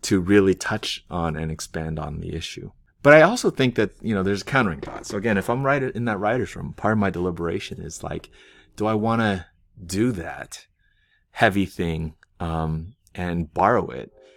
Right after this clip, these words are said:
I think what the movie is trying to do, and if I had to guess and, and perhaps justify the unjustifiable, is that there's also, I think, a place for these imaginative superhero stories to, to be rooted in our realities,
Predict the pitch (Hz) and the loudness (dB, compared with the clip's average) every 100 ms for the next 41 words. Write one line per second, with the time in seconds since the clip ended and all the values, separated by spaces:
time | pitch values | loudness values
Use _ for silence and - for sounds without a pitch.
0 | _ _ _ _ _ - 107 - 175 170 | _ _ _ _ _ -14 -8 2 4 4
1 | 170 123 110 110 104 101 - 95 92 87 | 4 4 4 2 2 2 0 -4 -2 -2
2 | 82 98 131 165 - 90 82 82 80 87 | 0 0 0 -2 -8 -8 -6 -4 -4 -2
3 | 85 90 104 - 80 - - 57 - 80 | 2 2 2 -2 -6 -6 -10 -14 -6 -4
4 | 80 - - - 85 104 - 92 98 98 | -2 -4 -6 -6 -4 -6 -2 0 0 -2
5 | 87 80 80 80 - - - 80 92 98 | -4 -4 -4 -6 -8 -8 -4 -2 -2 -2
6 | 104 - - _ _ _ _ _ - 113 | -4 -6 -20 _ _ _ _ _ 0 4
7 | 117 117 127 117 135 151 156 135 117 110 | 6 6 4 6 6 8 6 6 6 4
8 | 101 - 95 90 - - 92 90 82 92 | 4 2 2 2 2 0 2 2 2 0
9 | 85 87 87 90 92 90 - 92 82 - | 0 0 0 0 0 -2 -2 0 -2 -4
10 | - _ - 104 92 90 78 - - 78 | -20 _ -4 -2 -2 0 -2 -4 -8 -6
11 | 80 85 - - _ _ _ _ _ _ | -4 -6 -8 -14 _ _ _ _ _ _
12 | _ _ - 120 104 98 95 95 - _ | _ _ 0 4 6 6 4 0 -6 _
13 | _ - 113 107 98 139 151 131 107 98 | _ 0 4 6 8 8 8 6 4 4
14 | 90 87 85 82 85 - - - - | 2 0 -2 -4 -6 -8 -10 -12 -16